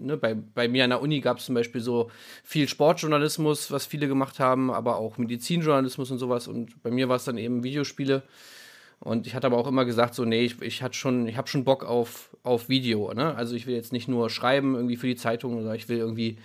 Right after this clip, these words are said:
ähm, im Radio, äh, sein, obwohl das natürlich auch alles coole Sachen sind, aber so dieses Videoding hat mir,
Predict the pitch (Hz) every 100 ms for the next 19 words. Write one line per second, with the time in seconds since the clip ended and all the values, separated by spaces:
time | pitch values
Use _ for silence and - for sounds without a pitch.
0 | - - - - - - - - - -
1 | _ _ - 123 120 135 135 120 123 147
2 | 151 147 147 143 98 131 139 123 131 135
3 | 127 135 139 117 131 135 165 147 - 175
4 | 139 139 143 139 131 117 123 127 120 117
5 | 139 139 127 120 117 113 120 113 113